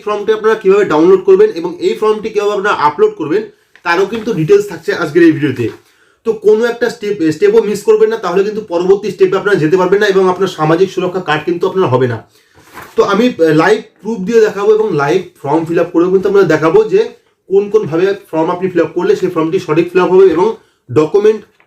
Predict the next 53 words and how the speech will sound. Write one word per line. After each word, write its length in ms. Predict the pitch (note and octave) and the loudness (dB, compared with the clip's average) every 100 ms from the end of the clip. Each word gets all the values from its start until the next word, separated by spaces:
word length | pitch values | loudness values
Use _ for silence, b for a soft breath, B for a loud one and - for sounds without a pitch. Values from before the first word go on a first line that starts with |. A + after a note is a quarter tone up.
| - | -12
কত 140 | E3+ F#3+ | -6 -2
কেবির 260 | G3 F#3+ G3 | 0 2 2
মধ্যে 160 | F#3 G3 | 2 2
রাখতে 200 | F3+ - F3+ | 0 -2 -2
হবে, 160 | F#3 F#3+ F#3 | 2 2 2
কোন 120 | G3 G3+ | 0 2
কোন 100 | A3+ G3+ | 0 0
ডকুমেন্ট 280 | G3 G3+ G3+ D#3+ | 0 -2 -2 -6
আপলোড 220 | F#3 F#3+ F#3+ | -6 -2 -2
করতে 180 | F3+ F#3 | 0 0
হবে, 120 | F#3 F#3+ | 2 2
ফর্ম 180 | D#3+ E3 F#3+ | 0 0 0
নাম্বার 200 | F#3+ F3+ D#3 | 0 0 2
ওয়ান 200 | F#3 G#3 - b b b E3+ | 0 -2 -8 b b b -4
আপনারা 220 | F3+ F#3+ F#3+ | 0 0 0
কোথায় 240 | F#3 G#3 D#3+ | -2 -2 -2
আপলোড 240 | E3+ G3 - | 2 2 4
করবেন, 220 | F#3 G3+ F#3+ | 2 2 -2
স্ট্যাটাস 340 | - D3 F#3 F3+ | -4 -4 -4 -6
কি, 60 | D#3+ G3+ F#3+ | -2 0 0
কি, 180 | E3 F3+ D#3 C#3+ | -8 -4 -4 0
কিভাবে 220 | F3+ G3 F#3 | 2 2 4
চেক 100 | G3 G3 | 2 4
করবেন, 220 | F#3+ G#3 G#3 - - - _ | 4 4 -2 -12 -20 -20 _
তার 120 | G3+ D#3 | -6 -4
বিস্তারিত 380 | E3 F#3 A3 G#3+ A3 | -2 0 2 2 0
কিন্তু 160 | G#3+ G#3+ | -4 -6
থাকছে 200 | F#3+ F#3 G#3+ E3+ | -6 0 0 2
এই 80 | F3+ | 2
ভিডিওতে। 260 | E3 F#3+ G#3 | 4 2 2
তো 40 | F#3+ | -4
আশা 120 | F3 G3 | -4 -2
করছি 160 | G3 G3+ - | -2 -4 -8
পুরো 160 | F#3+ G#3+ G3+ | -2 0 0
ভিডিওটি 240 | G3+ G#3 G#3 | -4 -6 -4
দেখবেন, 200 | G3+ A3 | -2 -4
স্কিপ 180 | - G3+ G3 | -6 -8 -2
করবেন 180 | G3+ G#3 | -2 -2
না। 40 | F3+ | -2
আর 60 | E3+ F3 | -2 0
অবশ্যই 320 | F#3 G#3 G#3+ - b b - | 0 0 -2 -4 b b -2
চ্যানেল 200 | F#3+ F#3 | 2 2
নতুন 120 | F#3 G#3+ | 0 -2
থাকলে 160 | G3+ G#3 | -2 0
চ্যানেলটিকে 340 | G3 F#3+ F#3 | 0 0 0
সাবস্ক্রাইব 280 | F3+ D#3+ G3 | -2 -2 0
করে 120 | F#3+ G3 | 2 0
পাশে 120 | F3 F#3+ | 0 0
থাকা 120 | F#3 | 0
বেল 120 | D#3+ F#3+ | 2 2
আইকনটি 240 | F#3+ G#3+ G3 | 0 -2 -2
প্রেস 160 | E3 - | -4 -2
করে 120 | G3 | -2